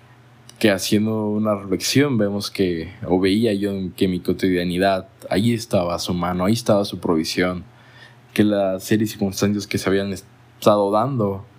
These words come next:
pues eran por Él, porque hubo una racha en la que no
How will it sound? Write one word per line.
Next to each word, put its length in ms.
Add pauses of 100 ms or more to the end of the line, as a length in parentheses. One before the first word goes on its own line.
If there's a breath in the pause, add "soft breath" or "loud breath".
(440)
pues 160
eran 240
por 160
Él, 180
porque 420 (840)
hubo 220
una 180
racha 380
en 60
la 60
que 140
no 320